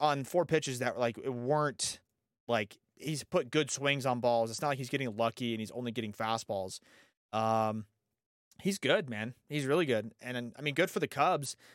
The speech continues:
Sucks that the Padres didn't get him as a, as a biased Padres fan, 'cause it sounded like they were pretty close on getting him. But you do never know, right? Like you mentioned, people always, like, think that they know. I mean, right? People kinda said that with Ohtani,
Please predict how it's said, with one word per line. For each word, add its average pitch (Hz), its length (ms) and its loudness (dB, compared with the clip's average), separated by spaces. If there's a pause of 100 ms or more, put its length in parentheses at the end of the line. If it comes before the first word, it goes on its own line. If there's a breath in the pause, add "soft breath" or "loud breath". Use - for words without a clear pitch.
Sucks - 320 -2
that 160 60 -4
the 139 80 0
Padres 135 360 2
didn't 120 180 -4
get 117 140 0
him 120 80 -2
as 117 120 -4
a, 113 180 -2
as 117 180 0
a 113 240 0
biased 120 320 2
Padres 139 360 2
fan, 110 240 -6
'cause 117 140 -8
it 113 80 -10
sounded 131 240 -4
like 113 160 0
they 117 60 -4
were 110 100 -6
pretty 113 160 -8
close 123 260 -2
on 107 120 -6
getting 156 220 -2
him. 123 180 -2 (680 soft breath)
But 214 140 2
you 285 100 2
do 269 180 2
never 208 280 4
know, 147 240 4
right? 160 280 4
Like 170 160 0
you 175 120 0
mentioned, 156 400 0 (680)
people 254 440 2
always, 170 340 4
like, 131 220 2 (220)
think 151 220 0
that 139 140 0
they 127 160 2
know. 117 560 2
I 147 120 0
mean, 160 180 2
right? 202 260 2
People 233 220 0
kinda 240 220 0
said 233 140 0
that 226 100 4
with 226 100 4
Ohtani, 185 560 2